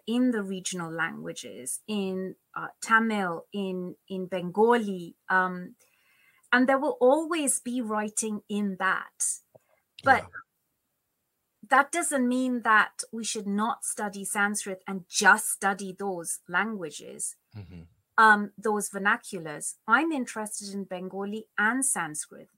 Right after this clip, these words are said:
Speaker 1: Bengali is my mother tongue, and I approach Sanskrit through the mother tongue.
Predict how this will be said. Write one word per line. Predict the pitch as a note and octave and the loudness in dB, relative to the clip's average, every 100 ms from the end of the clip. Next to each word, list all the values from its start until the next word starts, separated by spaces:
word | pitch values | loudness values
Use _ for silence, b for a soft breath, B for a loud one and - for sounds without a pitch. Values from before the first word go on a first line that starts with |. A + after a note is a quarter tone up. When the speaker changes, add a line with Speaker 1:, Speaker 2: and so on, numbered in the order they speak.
| - | -8
Speaker 1:
Bengali | A3+ A3+ C#4 C4+ | -6 -2 -2 -2
is | B3+ A#3+ | -4 -2
my | G#3 | -4
mother | G3 A3 A3+ | -2 -2 -4
tongue, | A3 - F3+ E3+ D#3+ | -8 -10 -10 -10 -10
and | G#3 G3+ | -10 -4
I | G#3 A3+ | 0 0
approach | B3+ A3+ - G#3+ - - | 0 -6 -8 -8 -6 -6
Sanskrit | - G3+ G3+ - F#3 - | -2 -2 -2 -4 -6 -12
through | - - B3+ B3 | -14 -6 -4 -4
the | G#3 | -2
mother | G3+ G3 F3+ | -2 -2 -2
tongue. | F#3 - G#3 E3+ | -6 -2 -4 -4